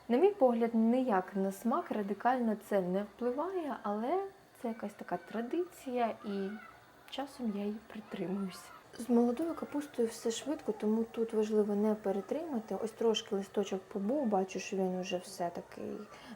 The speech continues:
м'якенький, я його витягаю. Отак от достатньо. На один листок, ну, по хвилинці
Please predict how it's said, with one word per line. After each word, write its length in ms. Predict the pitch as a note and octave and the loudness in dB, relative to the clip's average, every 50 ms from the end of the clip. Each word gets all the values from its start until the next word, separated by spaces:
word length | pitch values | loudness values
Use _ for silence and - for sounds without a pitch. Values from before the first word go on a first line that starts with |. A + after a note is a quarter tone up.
| - | 0
м'якенький, 580 | - G#3 A3 G#3+ - D4+ F4 G4 F#4 - A#3+ A3 | 2 2 2 2 2 0 -2 -2 0 0 0 0
я 120 | B3 D4+ | 2 0
його 180 | E4 C4+ A#3 G#3 | 0 0 0 2
витягаю. 560 | G3+ A3 G#3+ - G#3+ G3 F#3 F3 F3 F3 F#3 F#3+ - - - - - - - - - - - - - - - - - - - - - - - - - - - - - - - - - - - | 2 2 2 0 -2 -4 -2 -2 -4 -4 -4 -6 -6 -8 -10 -16 -20 -20 -20 -20 -20 -20 -20 -20 -20 -20 -20 -20 -20 -20 -20 -20 -20 -20 -20 -20 -20 -20 -20 -18 -18 -18 -18 -18 -18 -10 -8
Отак 400 | - A#3+ - - E4 F4+ F4+ - | -6 -4 0 2 2 2 2 2
от 100 | A#3+ A#3+ - - - - - C#4 A#3 | 0 0 -2 -6 -12 -12 -10 -8 -6
достатньо. 840 | G#3 G#3 A3+ C4 B3 - - - G#3 F#3+ A#3 A3 G3 G3 G3 G3 | -4 -2 -2 -2 -4 0 4 6 6 6 6 4 2 2 2 2
На 260 | G3 G#3 G#3+ G#3+ A#3 B3 | 2 4 4 6 6 6
один 200 | A#3+ C4 D4+ D#4 | 4 2 -2 -2
листок, 440 | D4 C#4 C4 - - - D4+ D4 D4+ | -2 -2 -2 -2 0 2 2 2 2
ну, 300 | B3 A#3+ A#3+ B3 A#3+ A3+ A3+ - - - - - - - - - - - - | 2 4 4 4 4 2 0 -4 -12 -20 -20 -20 -20 -20 -20 -20 -20 -20 -8
по 260 | - - A#3+ B3+ A#3+ A#3+ | 0 4 6 6 6 6
хвилинці 800 | - - - - A#3+ A#3 A#3 A#3 G#3+ G3+ G3 G#3 - - F#3 | 2 0 2 6 8 8 8 8 6 4 2 -2 -6 -8 -8